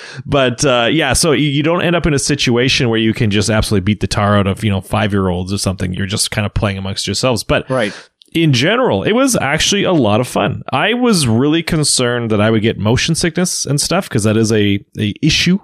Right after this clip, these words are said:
Speaker 1: that I have, is, is I will get motion sickness and, and throw up everywhere. But, uh,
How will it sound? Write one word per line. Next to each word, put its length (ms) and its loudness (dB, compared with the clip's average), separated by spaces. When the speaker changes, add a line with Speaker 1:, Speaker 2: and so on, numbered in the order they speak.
Speaker 1:
that 180 -2
I 160 2
have, 420 2
is, 280 -2
is 220 -2
I 120 2
will 180 2
get 180 -2
motion 280 -6
sickness 360 -6
and, 220 -8
and 140 -10
throw 260 -2
up 160 0
everywhere. 400 0
But, 420 -2
uh, 180 2